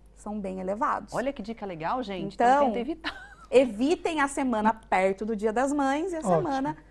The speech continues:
Speaker 1: perto, outro mês que também não citam muitos, que é o mês que nós estamos agora, que é o mês dos namorados, né? Que
Speaker 2: Ah.
Speaker 1: também entra aí o alto custo de flor, o alto custo de comida,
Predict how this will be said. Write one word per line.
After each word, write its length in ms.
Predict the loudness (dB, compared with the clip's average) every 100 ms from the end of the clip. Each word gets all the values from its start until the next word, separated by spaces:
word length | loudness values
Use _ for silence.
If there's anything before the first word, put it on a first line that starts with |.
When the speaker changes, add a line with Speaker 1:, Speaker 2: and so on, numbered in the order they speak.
| -20 -2
Speaker 1:
perto, 320 | 6 6 6 2
outro 380 | 4 4 4 0
mês 260 | 0 -2
que 60 | -4
também 240 | -6 -6
não 140 | -6 -8
citam 260 | -8 -8
muitos, 320 | -6 -6 -8
que 100 | -6
é 40 | -6
o 60 |
mês 200 | -4 -4
que 80 | -4
nós 160 | -6 -6
estamos 300 | -4 -6 -4
agora, 320 | -4 -2 -4
que 100 | -6
é 40 | -8
o 100 | -6
mês 160 | -6
dos 120 | -8 -8
namorados, 680 | -6 -6 -6 -8 -12 -18 -20 -20 -20 -20 -10
né? 140 | -4 -4
Que 80 |
Speaker 2:
Ah. 40 | 0
Speaker 1:
também 460 | 0 0 0 -2 -6 -10
entra 360 | -8 -6 -4 -4
aí 200 | -2 -2
o 160 | 2
alto 400 | 2 2 0 -6
custo 440 | -10 -8 -8 -8 -10
de 100 | -10
flor, 580 | -2 2 2 2 -2 -6
o 140 | -2
alto 320 | 0 0 -2 -10
custo 360 | -10 -10 -10
de 120 | -12
comida, 720 | -8 -4 -2 -2 -4 -4 -2